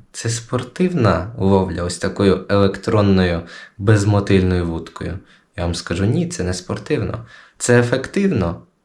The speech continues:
Я вам скажу, «Так, це дуже ефективно». Чи подобається мені, чи отримую я задоволення від такої ловлі? Так, я отримую. І, відповідно, якщо ви отримуєте задоволення від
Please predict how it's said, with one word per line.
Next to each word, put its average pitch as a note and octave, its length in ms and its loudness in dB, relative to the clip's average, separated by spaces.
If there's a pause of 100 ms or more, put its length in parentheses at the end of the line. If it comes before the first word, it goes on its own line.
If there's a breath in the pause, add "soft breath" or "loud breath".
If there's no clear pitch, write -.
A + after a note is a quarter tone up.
(200)
Я F2+ 100 0
вам F2 100 -2
скажу, F#2+ 320 -2
«Так, - 500 0
це F#2+ 160 0
дуже G#2+ 360 4
ефективно». - 680 -6 (320 loud breath)
Чи - 160 0
подобається A2+ 800 4
мені, E2 320 -6
чи - 200 -4
отримую B2+ 500 2
я G2 100 6
задоволення F#2+ 760 4
від F2+ 180 -2
такої G2 460 2
ловлі? F#2 520 0 (540 loud breath)
Так, - 360 -2
я F#2+ 100 4
отримую. F#2+ 600 2 (540 loud breath)
І, G#2+ 100 2
відповідно, G#2 480 4
якщо F#2+ 300 2
ви G#2 80 4
отримуєте G2+ 560 4
задоволення G2 720 2
від G2 280 0